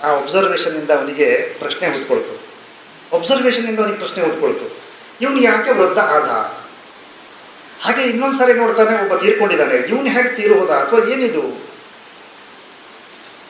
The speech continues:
ಹಾಗೆ ಒಬ್ಬ ವೃದ್ಧನನ್ನ, ರೋಗಿಯನ್ನ, ತೀರ್ಕೊಂಡವನನ್ನ ಹೀಗೆ ನೋಡ್ತಾ ನೋಡ್ತಾ ಆ ಅಬ್ಸರ್ವೇಷನ್ನಿನ ಮೂಲಕ ಸಿದ್ಧಾರ್ಥ ಯೋಚನೆ ಮಾಡ್ತಾ ಮಾಡ್ತಾ ಆ ಗಮನವನ್ನ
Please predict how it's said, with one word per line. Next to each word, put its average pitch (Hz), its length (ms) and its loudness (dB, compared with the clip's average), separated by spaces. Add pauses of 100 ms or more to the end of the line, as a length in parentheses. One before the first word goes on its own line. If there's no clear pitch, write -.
(140)
ಹಾಗೆ 196 200 2
ಒಬ್ಬ 180 160 2
ವೃದ್ಧನನ್ನ, 156 760 2
ರೋಗಿಯನ್ನ, 196 500 4 (180)
ತೀರ್ಕೊಂಡವನನ್ನ 202 680 2
ಹೀಗೆ 220 200 6
ನೋಡ್ತಾ 220 400 2
ನೋಡ್ತಾ 175 640 0 (120)
ಆ 151 240 2
ಅಬ್ಸರ್ವೇಷನ್ನಿನ 214 760 2
ಮೂಲಕ 226 460 2 (240)
ಸಿದ್ಧಾರ್ಥ 190 600 0 (260)
ಯೋಚನೆ 180 380 -4
ಮಾಡ್ತಾ 170 280 -2
ಮಾಡ್ತಾ 156 320 -2 (680)
ಆ 143 160 2
ಗಮನವನ್ನ 160 680 -4